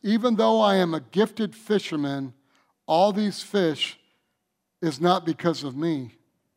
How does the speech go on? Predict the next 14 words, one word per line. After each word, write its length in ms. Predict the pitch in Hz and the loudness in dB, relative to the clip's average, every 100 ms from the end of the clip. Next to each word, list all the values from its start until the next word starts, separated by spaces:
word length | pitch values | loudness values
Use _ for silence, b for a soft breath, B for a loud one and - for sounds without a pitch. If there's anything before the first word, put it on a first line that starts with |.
| _ _ _ _ _ _ _ _ _ _ _ _ | _ _ _ _ _ _ _ _ _ _ _ _
Jesus, 600 | - 170 147 160 151 - - _ _ _ _ _ _ _ _ _ _ _ _ _ _ _ _ 196 | 0 0 0 -6 -8 -14 -20 _ _ _ _ _ _ _ _ _ _ _ _ _ _ _ _ -12
you 200 | 139 143 | -6 -6
get 180 | 120 123 | -6 -10
all 100 | 117 | -10
the 80 | 113 | -12
credit. 380 | - 123 120 _ _ _ _ _ _ _ _ _ _ _ _ _ _ _ _ _ _ _ _ _ _ _ _ _ - | -8 -8 -8 _ _ _ _ _ _ _ _ _ _ _ _ _ _ _ _ _ _ _ _ _ _ _ _ _ -10
The 80 | |
reason 380 | 139 170 175 180 | 0 0 0 0
why 160 | 175 175 | 2 4
all 160 | 175 | 2
these 200 | 175 156 | 0 -2
fish 360 | - - 180 - | -4 -2 -2 -4
are 80 | 139 | -4
here 380 | 127 175 202 | 0 2 0